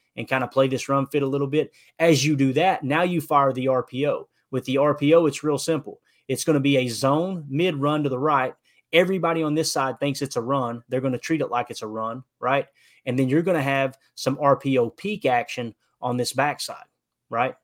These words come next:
So essentially the ball snap, run pass option, Jordan has the opportunity to fire that. So when he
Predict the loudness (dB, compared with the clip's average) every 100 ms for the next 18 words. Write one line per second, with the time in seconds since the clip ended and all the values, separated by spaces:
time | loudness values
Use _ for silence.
0 | _ _ _ _ _ _ -6 2 4 2
1 | -2 0 0 2 -2 -2 2 4 4 2
2 | -2 -4 -4 -6 -2 0 0 -2 -2 -2
3 | 0 0 -4 -10 -10 -16 _ -2 4 4
4 | 4 2 0 2 2 2 -2 -2 0 -2
5 | -6 -4 0 0 0 -2 -6 -8 -2 -2
6 | -2 -4 -4 -2 -4 -8